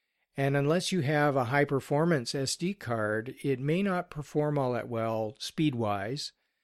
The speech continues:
even though it is solid-state, because there are different grades of S D cards. So if you're going to do this, you want to use one of the more expensive cards, which typically are the higher speed, higher capacity, uh, higher performance cards.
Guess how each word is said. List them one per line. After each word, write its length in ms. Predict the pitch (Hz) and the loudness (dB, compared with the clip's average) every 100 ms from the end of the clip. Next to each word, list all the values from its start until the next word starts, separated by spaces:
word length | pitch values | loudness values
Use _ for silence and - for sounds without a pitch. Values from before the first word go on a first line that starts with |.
| _ _ | _ _
even 240 | 131 127 | 0 2
though 200 | 135 131 | 4 6
it 60 | 131 | 6
is 180 | 139 131 | 4 2
solid-state, 960 | 147 135 120 - - 160 113 117 175 | 2 2 0 -4 0 0 2 -2 -8
because 460 | 131 120 131 120 107 | -8 -6 -6 -6 -4
there 160 | 127 | 0
are 80 | 113 | 0
different 420 | 110 120 - 110 | 0 -4 -4 -8
grades 460 | 113 117 113 110 110 | -6 -2 -2 -2 -6
of 100 | 113 | -6
S 200 | 104 107 | -6 -6
D 140 | 120 | -8
cards. 420 | 107 - 107 110 - | -8 -8 -8 -8 -6
So 120 | 143 | -6
if 120 | 127 | -2
you're 100 | 147 | 0
going 240 | 170 240 | 2 2
to 80 | 165 | 2
do 320 | 139 113 151 | -2 4 4
this, 320 | 151 131 113 156 | 6 4 2 -2
you 100 | 135 | 0
want 300 | 143 143 139 | 0 0 -2
to 120 | 139 | -2
use 480 | 123 120 120 107 - - _ _ - | 2 2 2 -2 -8 -14 _ _ -2
one 140 | 143 | -2
of 80 | 117 | 0
the 120 | 123 | 0
more 200 | 120 120 | 2 2
expensive 680 | 113 - - 127 135 - 127 | 0 -4 -4 -4 -2 -2 -4
cards, 420 | - 127 127 120 | -2 0 0 -2
which 220 | 131 120 | -8 -8
typically 440 | - 127 120 - 117 | -6 -6 -4 -2 0
are 120 | 113 | 0
the 120 | 110 | -2
higher 280 | 107 117 117 | -4 -2 -2
speed, 420 | 113 - 117 113 | -4 -6 -4 -4
higher 260 | 101 113 110 | -4 -4 -4
capacity, 680 | - 123 113 113 120 110 107 _ _ _ _ _ | -8 -6 -6 -6 -6 -8 -8 _ _ _ _ _
uh, 60 | 123 | -12
higher 360 | 110 127 127 120 | -10 -6 -4 -4
performance 600 | - 110 135 135 127 - | -6 0 2 2 0 -6
cards. 640 | - 131 127 120 117 - | -2 2 4 2 -4 -8